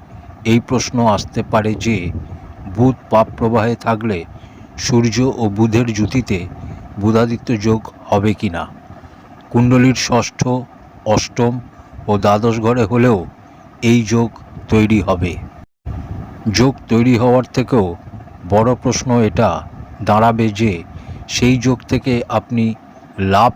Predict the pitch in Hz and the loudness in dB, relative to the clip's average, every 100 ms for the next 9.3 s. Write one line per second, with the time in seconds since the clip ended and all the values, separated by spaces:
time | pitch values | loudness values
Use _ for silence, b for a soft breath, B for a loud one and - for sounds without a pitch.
0 | - 110 98 107 107 - 95 87 82 - | -2 -2 -2 -2 -2 0 0 0 -6 -10
1 | - - _ - - - - - - 101 | -14 -18 _ -20 -18 -14 -14 -8 0 2
2 | 113 - 127 117 110 107 120 107 117 117 | 2 2 0 2 0 0 -4 -2 2 2
3 | 117 120 120 - - - - - 95 98 | 4 2 -2 -8 -20 -20 -20 -14 -4 -2
4 | - 131 - - 110 113 113 117 - 104 | 0 0 -2 0 2 4 2 2 2 0
5 | 107 104 104 - - - 107 110 98 104 | 2 0 -2 -4 -8 -4 -2 -2 -4 -4
6 | - 101 - 104 104 95 98 95 98 - | -4 -4 -2 -2 -4 -4 -2 -2 -2 -2
7 | 107 - - - - - - - - - | -4 -6 -18 -20 -20 -20 -20 -20 -4 0
8 | 110 120 117 117 120 - 120 113 - 110 | 0 2 2 2 0 0 0 0 0 0
9 | 101 107 104 | 2 0 0